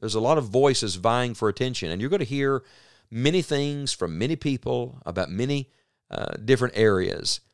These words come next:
But there's one voice you better pay very close attention to and be in tune with, and that is the voice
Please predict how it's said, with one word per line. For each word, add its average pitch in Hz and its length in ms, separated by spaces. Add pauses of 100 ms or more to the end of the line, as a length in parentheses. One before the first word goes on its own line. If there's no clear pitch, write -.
(280)
But 113 140
there's 107 160
one 135 360
voice 120 500
you 107 100
better 104 340 (300)
pay 107 140
very 107 320
close 107 320
attention 82 440
to - 240 (260)
and 85 180
be 98 120
in 113 100
tune 101 260
with, 82 240
and 78 160
that 87 140
is 101 120
the 117 100
voice 82 480